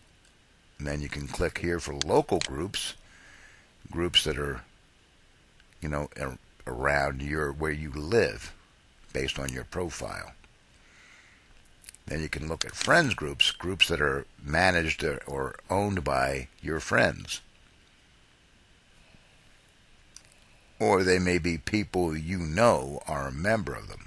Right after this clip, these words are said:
Like this group here, I know Matt. And this group, I know Tracy. So they're showing me groups that my friends belong to. Then there are suggested groups over here on the left. We'll show you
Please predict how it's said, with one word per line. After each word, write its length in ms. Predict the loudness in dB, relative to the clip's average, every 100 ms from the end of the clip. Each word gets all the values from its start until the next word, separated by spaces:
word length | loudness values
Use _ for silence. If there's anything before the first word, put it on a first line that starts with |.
| -14
Like 180 | -14 -10
this 160 | -6
group 260 | -6 -6 -8
here, 320 | -2 -2 -4 -8
I 60 | -10
know 180 | -10 -12
Matt. 300 | -10 -6 -6 -8 -20 -20 -20 _ _ _ _ _ -20 -20 -20 -20 -20 -20 -20 -18 -12
And 200 | -12 -10
this 160 | -4 -4
group, 320 | -4 -6 -6
I 100 | -8
know 160 | -8 -8
Tracy. 640 | -4 2 2 4 2 0 -6 _ _ -20 -20 -20 -14
So 200 | -4 -2
they're 160 | -2 -2
showing 300 | 2 2 2
me 100 | -2
groups 340 | -2 -4 -4
that 160 | -8 -6
my 160 | -6 -8
friends 400 | -2 0 0 -4
belong 460 | -8 -10 -12 -12 -12
to. 140 | -12 -16 -20 -20 -20 -20 -20 -12 -12 -12 -20 -20 _ -2
Then 240 | 2 2
there 200 | 2 -2
are 60 | -2
suggested 680 | -4 -2 6 8 8 4 0
groups 320 | -2 -4 -2
over 260 | -2 -2 -4
here 300 | -2 0 0
on 120 | -2
the 120 | -6
left. 600 | 0 4 4 4 -6 -14 -18 -20 _ -20 _ _ -20 -20 -20 -20 _ _ _ _ _ _ _ _ _ -14
We'll 180 | -10 -6
show 260 | -2 0 2
you 400 | 2 0 -2